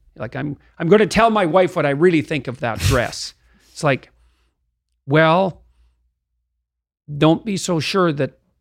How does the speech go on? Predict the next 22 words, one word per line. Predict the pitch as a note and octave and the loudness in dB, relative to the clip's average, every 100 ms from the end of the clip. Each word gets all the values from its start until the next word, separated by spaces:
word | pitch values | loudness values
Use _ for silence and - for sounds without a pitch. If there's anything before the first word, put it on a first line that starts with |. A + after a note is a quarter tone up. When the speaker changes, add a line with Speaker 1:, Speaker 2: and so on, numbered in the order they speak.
| _ - | _ -4
Speaker 1:
that | C#3 D3+ D3+ _ _ | 0 2 0 _ _
impulse, | G3+ F#3+ D3 C3+ C3 - - _ _ | -6 -4 -4 -4 -6 -12 -20 _ _
which | E3 D#3+ - | -8 -8 -16
happens | - - - D#3 | -12 -10 -6 -6
to | - | -6
be | D3 D3 | -8 -8
true | - F3+ C#3+ | -4 0 0
at | - | 0
one | E3 D3+ | -2 0
level | C#3 D3+ | 0 -2
of | C#3 | -8
analysis, | D3+ E3+ E3+ D#3 D3+ B2+ | -2 0 0 -2 -8 -12
is | - B2+ | -10 -8
sufficiently | - D#3 - D#3 - E3 C3+ | -8 -8 -4 -4 -6 -8 -8
sophisticated | - C3+ E3 - D3 C#3+ C3+ C#3+ | -10 -6 -6 -8 -10 -8 -8 -8
so | D#3+ | -8
that | C#3+ C3+ | -6 -8
it's | C#3+ | -10
optimally | - E3 E3 D3+ C#3 B2+ | 0 0 0 -4 -4 -4
true | E3 | -4
at | D3 B2+ | -2 2
all, | D#3 C#3 - | 2 2 0